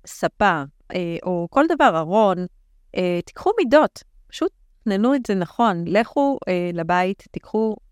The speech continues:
אפילו אני ברמה של, אה, תקנו דבק נייר, וממש תסרטטו את זה על הרצפה,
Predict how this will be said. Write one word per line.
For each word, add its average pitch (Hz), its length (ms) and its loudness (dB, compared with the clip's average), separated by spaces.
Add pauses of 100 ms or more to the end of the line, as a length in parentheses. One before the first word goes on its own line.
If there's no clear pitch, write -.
(180)
אפילו 254 380 0
אני 220 180 2
ברמה 190 360 0
של, 196 320 -4
אה, 165 260 -4
תקנו 214 240 -2
דבק 190 380 -2
נייר, 175 420 0 (440)
וממש 175 960 -2 (180)
תסרטטו 214 680 0
את 311 120 0
זה 240 160 2
על 196 120 0
הרצפה, 185 600 0